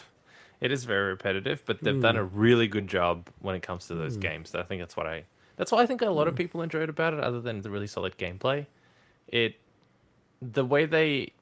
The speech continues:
Speaker 1: did the story and the way the death was part of the experience, I think few games managed to really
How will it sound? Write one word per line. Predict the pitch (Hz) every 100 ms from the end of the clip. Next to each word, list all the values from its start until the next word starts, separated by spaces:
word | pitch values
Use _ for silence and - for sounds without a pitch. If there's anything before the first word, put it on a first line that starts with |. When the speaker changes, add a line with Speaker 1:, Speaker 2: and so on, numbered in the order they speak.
| 110
Speaker 1:
did | 117 117
the | 107
story | - - 90 120 135
and | 107
the | 98
way | 92 101 104
the | 95 95
death | 87 90 101 120 - - _ _ _ _ _ _ _
was | 120 117 110 -
part | - 113 107 127 -
of | 107 127 147 135 - -
the | - 147
experience, | 139 - 156 165 185 185 - - - _ _ - -
I | 107 107 _ _ _ _ _ -
think | 127 123
few | - - 107
games | 101 98 90 92
managed | 90 90 85 -
to | 87
really | 87 85